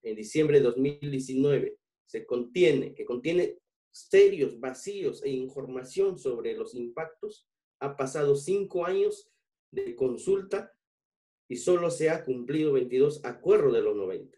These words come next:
Es decir, el veinticuatro por ciento, uno de estos incumplimientos es referido a re-, realizar estudios ecotoxicológicos a cargo del Estado.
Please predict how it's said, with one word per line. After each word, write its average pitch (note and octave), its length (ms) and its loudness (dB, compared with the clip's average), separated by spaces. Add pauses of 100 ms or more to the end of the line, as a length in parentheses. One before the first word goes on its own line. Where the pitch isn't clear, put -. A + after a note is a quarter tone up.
(380)
Es D#3 160 4
decir, D#3 340 0
el B2+ 100 -4
veinticuatro A#2+ 640 -6
por - 140 -8
ciento, C#3+ 500 -6 (240)
uno D#3+ 220 0
de D#3+ 80 2
estos - 360 -6
incumplimientos C#3+ 920 2 (420)
es F3 160 6
referido D#3+ 560 -2
a D#3+ 60 -2
re-, C3 380 0
realizar B2+ 680 -4 (160)
estudios C3+ 800 -2 (340)
ecotoxicológicos - 1900 -6
a - 80 -18
cargo D#3+ 560 -2
del A2+ 160 -2
Estado. - 400 -8